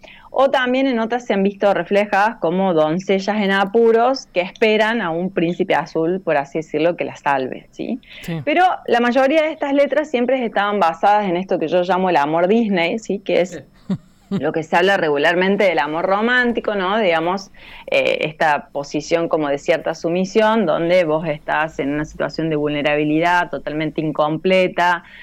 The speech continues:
Speaker 1: eh, con, sin una vida que merezca ser vivida, hasta tanto viene alguien a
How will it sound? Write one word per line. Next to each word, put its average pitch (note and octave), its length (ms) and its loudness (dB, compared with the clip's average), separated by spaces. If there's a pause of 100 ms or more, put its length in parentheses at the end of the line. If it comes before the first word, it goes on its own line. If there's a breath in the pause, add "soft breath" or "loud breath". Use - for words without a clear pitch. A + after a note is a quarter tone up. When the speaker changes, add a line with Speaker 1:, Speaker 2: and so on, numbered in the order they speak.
(260 loud breath)
Speaker 1:
eh, D3 800 4
con, C#3 640 -2
sin F3+ 240 0
una E3+ 180 2
vida F#3+ 320 4
que E3 100 -2
merezca F3+ 460 0
ser G3+ 220 0
vivida, A#3+ 460 4
hasta F3+ 260 -4
tanto F3+ 400 0
viene E3+ 480 0
alguien E3+ 420 2
a E3 420 0